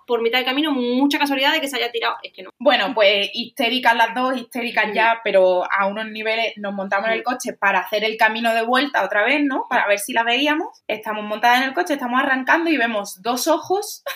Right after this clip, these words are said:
Speaker 2: <laughs> dos ojos como una va-, o sea, corriendo para nosotros, que eso no era normal, la velocidad que llevaba.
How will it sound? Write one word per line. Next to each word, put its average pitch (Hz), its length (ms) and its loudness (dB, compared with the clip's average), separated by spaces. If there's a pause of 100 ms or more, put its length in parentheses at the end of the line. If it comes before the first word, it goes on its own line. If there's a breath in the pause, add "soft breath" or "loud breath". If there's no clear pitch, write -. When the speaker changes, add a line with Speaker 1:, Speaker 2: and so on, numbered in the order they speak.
(120)
Speaker 2:
<laughs> 226 280 -12
dos 254 220 -2
ojos 403 320 2
como 277 220 2
una 294 280 4
va-, 320 220 4
o 285 60 4
sea, 294 220 -2
corriendo 254 640 0
para 339 200 2
nosotros, 381 460 -2
que 254 80 -10
eso - 200 -4
no 262 260 -2
era 294 180 2
normal, 285 440 2
la 262 120 4
velocidad 220 480 -2
que 294 100 -4
llevaba. 349 460 0